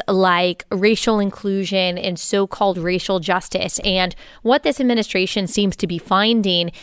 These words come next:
is that their attempts at diversifying the student body, their attempts at trying to appease the groups that are calling for greater representation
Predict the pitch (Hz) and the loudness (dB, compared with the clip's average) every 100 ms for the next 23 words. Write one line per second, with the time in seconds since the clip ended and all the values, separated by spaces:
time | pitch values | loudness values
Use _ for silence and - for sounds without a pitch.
0 | - - 226 220 208 214 180 185 185 - | -20 -6 -2 -2 -2 -2 0 -2 -4 -10
1 | - 180 185 208 202 196 196 190 - _ | -12 -4 -2 2 2 2 0 -2 -10 _
2 | _ 214 - - 294 185 220 - - - | _ -2 -2 -2 -2 -2 -2 0 0 0
3 | 208 202 202 - 185 202 175 175 233 - | 0 0 0 -4 0 0 0 2 2 2
4 | - - 202 185 190 190 - 214 196 151 | 0 0 2 2 0 -2 -2 -6 -6 -2
5 | 180 190 202 175 170 190 185 - - 302 | 2 4 2 0 2 4 4 2 0 0
6 | 196 208 - - - - 202 208 - - | 2 0 0 -2 -4 -6 -4 -4 -8 -2
7 | 214 226 233 233 220 - - 208 202 196 | 0 2 2 2 -2 -4 -4 -2 0 0
8 | 196 - 190 - - 285 269 190 208 202 | 0 -2 -4 -6 -2 0 2 2 0 0
9 | - 175 180 208 226 - 202 170 - - | -2 -2 0 -2 -2 -2 -2 -2 -2 2
10 | 254 254 240 220 185 156 202 247 233 226 | 2 4 0 0 -2 0 0 2 4 2
11 | 196 175 175 - 262 240 - 247 233 | -2 -4 -6 -4 -2 -2 0 2 2